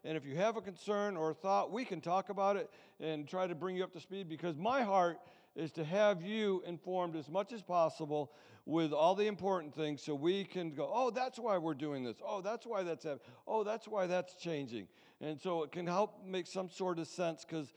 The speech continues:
I know not a lot of people, not everybody likes change, right? But change happens. The only one that doesn't change is him.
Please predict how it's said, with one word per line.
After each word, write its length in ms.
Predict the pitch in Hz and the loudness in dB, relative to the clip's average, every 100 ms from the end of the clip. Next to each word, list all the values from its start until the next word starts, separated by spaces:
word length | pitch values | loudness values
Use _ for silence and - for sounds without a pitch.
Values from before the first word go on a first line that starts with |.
| - _ _ | -20 _ _
I 120 | - | -2
know 300 | 220 262 226 - - - _ - | 4 4 4 0 -16 -20 _ -6
not 300 | 226 247 - - | -2 -2 -4 -4
a 60 | 190 | 0
lot 220 | 190 185 | 2 2
of 80 | - | 0
people, 260 | 175 170 | -6 -6
not 280 | 175 202 - - | 0 0 0 -6
everybody 440 | - 175 147 139 131 | -2 0 0 -2 -2
likes 260 | 127 127 | -2 -4
change, 360 | - 143 110 90 - _ _ _ | -8 -8 -8 -10 -20 _ _ _
right? 280 | 120 165 185 - _ _ _ - - _ _ _ _ _ _ _ | -6 -6 -8 -20 _ _ _ -20 -20 _ _ _ _ _ _ _
But 120 | 139 147 | -12 -8
change 320 | 196 214 160 | -6 -6 -6
happens. 560 | 175 170 113 90 - - _ _ _ _ _ _ _ | -2 -2 -4 -14 -20 -20 _ _ _ _ _ _ _
The 120 | 143 | -6
only 160 | 185 254 | -4 -2
one 180 | 247 | -2
that 180 | 220 160 | -2 -4
doesn't 380 | 156 190 180 131 | 0 0 0 -10
change 500 | - 147 123 117 117 - _ _ _ _ _ _ _ _ _ - | -8 -8 -6 -8 -12 -18 _ _ _ _ _ _ _ _ _ -16
is 120 | 120 | -12
him. 240 | 120 110 | -8 -10